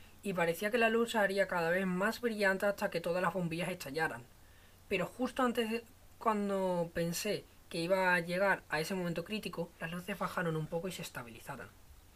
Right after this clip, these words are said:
La habitación era exactamente como lo había imaginado. Varios disfraces de Disney colgaban de las paredes, completamente ensamblados como extraños cadáveres de dibujos animados colgado-, colgados de horcas invisibles.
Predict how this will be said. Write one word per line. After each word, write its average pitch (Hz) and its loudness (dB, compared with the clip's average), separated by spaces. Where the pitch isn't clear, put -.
La 156 -6
habitación 147 -4
era 180 2
exactamente 170 -2
como 160 -2
lo 147 -2
había 139 -4
imaginado. 147 -6
Varios 156 -4
disfraces 135 -12
de 135 -10
Disney 196 0
colgaban 151 -2
de 147 -4
las 143 -6
paredes, 143 -8
completamente 220 0
ensamblados 202 0
como 160 0
extraños 175 -4
cadáveres 165 0
de 151 -6
dibujos 151 -8
animados 160 -2
colgado-, 147 -8
colgados 160 -4
de 151 -4
horcas 151 -8
invisibles. 139 -8